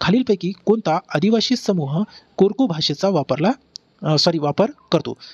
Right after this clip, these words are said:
यासाठी ऑप्शन ए आहे गोंड, ऑप्शन बी वारली, ऑप्शन सी कोरकू आणि ऑप्शन डी आहे भिल्ल. मित्रांनो, या प्रश्नाचं करेक्ट उत्तर काय असणार आहे? पर्याय सी कोरकू ही जी जमात आहे मित्रांनो, हा जो स-, आदिवासी समूह आहे, हा कोरकू भाषेचा वापर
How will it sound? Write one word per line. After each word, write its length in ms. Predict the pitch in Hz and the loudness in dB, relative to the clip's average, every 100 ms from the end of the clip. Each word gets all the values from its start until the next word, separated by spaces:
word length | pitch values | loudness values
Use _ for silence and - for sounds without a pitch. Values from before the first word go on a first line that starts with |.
| _ | _
यासाठी 320 | 156 185 185 185 | -2 0 0 -2
ऑप्शन 280 | 151 180 | -2 -2
ए 40 | 160 | 0
आहे 180 | 143 139 | 0 2
गोंड, 300 | 185 170 165 - - | 2 2 -6 -20 -10
ऑप्शन 240 | 156 - 165 | -4 -2 -2
बी 120 | 156 | 0
वारली, 360 | 143 185 175 139 - | 2 2 0 -6 -4
ऑप्शन 220 | - 170 | -2 -2
सी 140 | - | -2
कोरकू 380 | 175 220 175 147 - - - | 0 0 0 -6 -8 -16 -4
आणि 100 | 170 | -2
ऑप्शन 260 | 147 175 | 0 -2
डी 120 | 147 147 | 0 0
आहे 200 | 127 180 | 0 -2
भिल्ल. 320 | 131 139 127 123 - - - | -2 -2 0 -2 -6 -16 -4
मित्रांनो, 280 | 160 233 185 | 0 0 0
या 100 | 165 | -2
प्रश्नाचं 460 | 175 185 - 180 233 - | -2 -2 -4 -2 -2 -2
करेक्ट 240 | 170 180 - | -2 0 -2
उत्तर 240 | 185 175 | -2 -2
काय 140 | 170 160 | -2 -2
असणार 260 | - 156 | -2 -2
आहे? 240 | 143 135 208 - - _ - | -2 0 -2 -4 -20 _ -2
पर्याय 280 | 180 180 190 | 0 0 -2
सी 320 | - 196 165 - _ - | -2 -2 -2 -8 _ 0
कोरकू 440 | 208 214 185 160 - | 0 2 -2 -2 -2
ही 100 | 165 | -2
जी 120 | 190 | -2
जमात 360 | 208 170 170 202 | -2 0 0 0
आहे 160 | 208 185 | 0 -2
मित्रांनो, 320 | 196 170 135 170 - - | -2 -2 -4 -8 -12 -4
हा 40 | 175 | -2
जो 120 | 214 | -2
स-, 200 | - - | -4 -2
आदिवासी 380 | 143 165 185 202 | 0 2 0 -2
समूह 320 | - 190 202 | -2 0 0
आहे, 220 | 156 135 196 - - | 0 -2 -4 -6 -10
हा 100 | - - | -6 0
कोरकू 280 | 165 175 262 | 0 2 0
भाषेचा 380 | 180 - 156 196 | 0 -2 0 0
वापर 320 | 147 - | 0 2